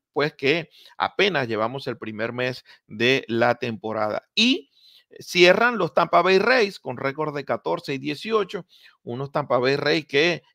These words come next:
extrañamente están ocupando esa posición debido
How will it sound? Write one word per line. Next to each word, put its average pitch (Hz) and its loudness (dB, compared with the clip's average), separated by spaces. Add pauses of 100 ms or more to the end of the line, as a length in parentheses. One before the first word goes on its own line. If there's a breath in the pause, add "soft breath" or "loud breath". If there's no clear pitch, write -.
extrañamente 156 2 (200 soft breath)
están 139 0
ocupando 151 -2
esa 139 -2
posición 196 -6 (360 soft breath)
debido 135 0